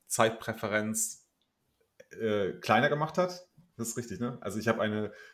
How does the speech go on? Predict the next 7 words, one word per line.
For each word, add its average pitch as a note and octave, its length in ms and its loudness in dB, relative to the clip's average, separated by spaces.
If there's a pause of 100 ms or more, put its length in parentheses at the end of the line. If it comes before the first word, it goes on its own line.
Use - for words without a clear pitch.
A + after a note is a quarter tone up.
niedrigere C3+ 520 8
Jetzt-Präferenz. D3 840 2
Also A2 140 -2
ich A2 100 -6
versuche B2+ 320 0
schon, C3+ 320 2 (420)
ähm, A2 720 6